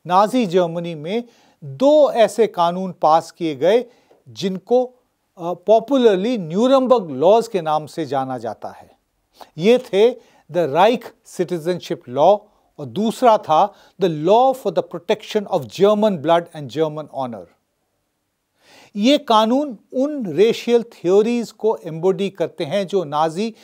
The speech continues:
विचारधारा के बुनियाद में थे। क्या थे ये दो कानून? नागरिकता वाले कानून ने जर्मन सिटीजनशिप को जर्मन या फिर उसके रिलेटेड, संबंधित खून वालों तक सीमित रखा।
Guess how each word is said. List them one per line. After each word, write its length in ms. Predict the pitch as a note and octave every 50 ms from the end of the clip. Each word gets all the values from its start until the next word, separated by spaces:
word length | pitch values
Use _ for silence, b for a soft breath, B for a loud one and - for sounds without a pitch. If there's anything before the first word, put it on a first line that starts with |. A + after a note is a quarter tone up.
| b b b b
विचारधारा 720 | D#3+ F3+ - G#3+ G#3 G#3+ A3 F3+ - - E3+ F3 F3 F#3
के 160 | E3+ - G#3 D#3
बुनियाद 520 | C3 C3+ D3 C#3 C#3 D#3 E3 F3+ F3 D#3+
में 160 | C3+ B2+ A2+
थे। 180 | _ - _ - _ _ _ _ _ _ _ _ _ _ _ _ _ _ _ _ _ _ _ _ _ _ _ _ _ _ _ _ -
क्या 180 | C#4 C#4+ D#4 E4+
थे 180 | E4+ - C4+
ये 180 | B3 G#3 F#3 D#3
दो 120 | B2+ C3
कानून? 500 | A#2+ - - A#2+ G#2+ F#2+ E2+ F2 G2 G2+ _ _ _ _ _ _ _ _ _ _ _ _ _ _ -
नागरिकता 720 | C#3+ C#3 E3+ F#3 G#3 G#3 G3 A#3 A#3+ G#3 - - A3 G3+
वाले 300 | F#3+ F3+ E3+ E3+ F3 F3+
कानून 480 | E3+ - E3+ E3 E3 E3+ F#3 G3+ G#3 G3
ने 240 | F#3+ F#3+ A3 B3+ B3+ b b b b b
जर्मन 440 | C#3 B2 F#3 A3 A#3 C4 D4 D4 C#4
सिटीजनशिप 680 | - - A3 E3+ F#3+ E3+ E3 G3 G3 F3 - - - _ _
को 280 | - A3+ C4 C#4+ C4+ C#4 b b b b b b
जर्मन 600 | C#3 A#2 A2 F#3 G#3+ A#3 A#3+ B3+ C#4+ D4 C#4+ C4+
या 200 | A#3+ G#3+ G#3 G#3
फिर 200 | G#3 - A#3+ A3
उसके 480 | G3+ F#3+ D#3 - - - A3 A3 G#3 G#3+ b b b b b
रिलेटेड, 640 | C#3 F3+ F#3 G#3 A3+ A#3 A3+ A3+ A3+ F#3 C#3+ C3 - _ _ _
संबंधित 720 | - - F#3 F#3 F#3+ G3+ A#3 A3 G#3+ A#3 A#3 A#3 - - _ _ _ _
खून 400 | - - B3+ C#4 D4+ D4+ C#4+ C4+
वालों 380 | A#3 A3 G#3 G#3 G#3 G#3 G#3 G3 b b b b b -
तक 180 | - - -
सीमित 460 | - - - G3+ F#3 - - - - C#3+
रखा। 360 | A#2+ - - - A#2+ -